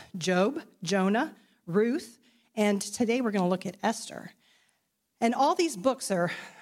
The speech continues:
kind of a, a odd assortment of books. One of them is a book of prophecy.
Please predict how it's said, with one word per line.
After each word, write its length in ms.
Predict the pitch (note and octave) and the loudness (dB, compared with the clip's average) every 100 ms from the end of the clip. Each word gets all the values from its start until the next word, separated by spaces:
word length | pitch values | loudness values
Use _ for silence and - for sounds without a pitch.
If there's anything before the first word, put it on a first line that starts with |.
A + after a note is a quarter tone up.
| - _ | -20 _
kind 220 | - E4+ | -2 0
of 80 | C4+ | 2
a, 40 | F#3+ | 2
a 420 | F3 F#3 F#3 F#3 | 2 2 0 0
odd 420 | - A#3 A#3+ A3+ A3 - | 2 2 2 0 -6 -4
assortment 520 | F3+ - G#3+ G3+ F#3 | -4 -2 -2 0 0
of 100 | F3 | 0
books. 340 | E3 F3+ - - _ _ - | 0 0 -2 -18 _ _ -4
One 240 | F#3+ A3 | 0 2
of 140 | G#3+ G3 | 2 2
them 200 | G3 G3 | 0 0
is 120 | E3+ | -2
a 40 | |
book 220 | E3 F#3 | -2 -2
of 80 | D#3+ | -4
prophecy. 760 | - C4 C4+ C#4 - C#4 C4 | 0 2 2 -2 -4 -4 -4